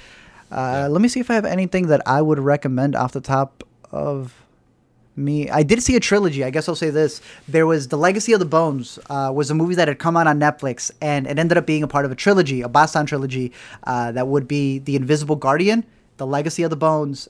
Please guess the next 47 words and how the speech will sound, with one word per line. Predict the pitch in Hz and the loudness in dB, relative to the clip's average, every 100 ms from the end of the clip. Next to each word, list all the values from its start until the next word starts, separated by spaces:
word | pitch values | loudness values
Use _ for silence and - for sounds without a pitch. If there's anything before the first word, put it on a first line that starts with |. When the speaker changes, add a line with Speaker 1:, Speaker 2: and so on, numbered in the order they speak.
| - | -10
Speaker 1:
and | 143 | -4
then | 143 | -2
the | |
last | 135 143 143 - | 0 0 -2 -4
one, | 139 | -6
which | 127 127 | -6 -8
is, | 127 117 - _ _ _ - | -10 -10 -18 _ _ _ 0
I | 156 | 4
don't | 156 | 4
know | |
what | 147 | 4
it | 135 | 2
is. | 131 120 - - - | -2 -4 -8 -10 -4
It's, | 151 - | -4 0
um, | 151 147 139 127 120 - | 2 4 2 0 -6 -10
a | 143 | -8
Spanish | - 175 190 220 220 - _ _ _ _ _ _ _ _ - | -4 0 2 2 -2 -6 _ _ _ _ _ _ _ _ -10
mystery | 135 139 180 - 123 - 90 _ _ _ | -4 0 0 0 -4 -12 -18 _ _ _
series | - - 127 113 - - _ _ - | -8 -6 -4 -6 -14 -20 _ _ -2
based | 151 160 | 0 4
off | 156 165 | 2 4
of | |
a | 175 | 0
trilogy | - 147 147 147 - - | 0 -2 -2 -6 -8 -14
of, | 156 139 | -12 -12
of | - - - 143 | -12 -12 -8 0
books. | 156 - - - - - | 0 0 -12 -18 -20 -14
Um, | - 131 131 123 117 120 _ _ 170 | -4 -2 -2 -2 -6 -10 _ _ -4
and | 160 | -2
all | 156 202 | 0 0
three | 226 226 | 2 2
are | |
on | 220 233 | 4 2
Netflix. | 277 - - - - | -2 -8 -14 -18 -20
So | - 160 | -6 -4
if | 147 | -2
you | 139 | -2
wanted | 147 165 | 0 0
to | |
catch | 156 160 165 | 0 -2 0
up | 156 | 0
on | 165 165 | 0 2
them, | 165 160 - - - | 0 -2 -6 -18 -2
they | 185 | 2
are | 220 269 254 | 4 4 0
very | 202 147 170 175 | -2 2 4 4
long. | 156 120 117 123 | 2 -2 -4 -4